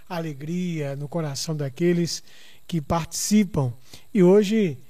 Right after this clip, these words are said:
está conosco o nosso irmão Márcio, pastor Josemar, pastor Agostinho, esse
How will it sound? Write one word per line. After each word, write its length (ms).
está 280
conosco 600
o 20
nosso 280
irmão 180
Márcio, 460
pastor 400
Josemar, 600
pastor 460
Agostinho, 600
esse 360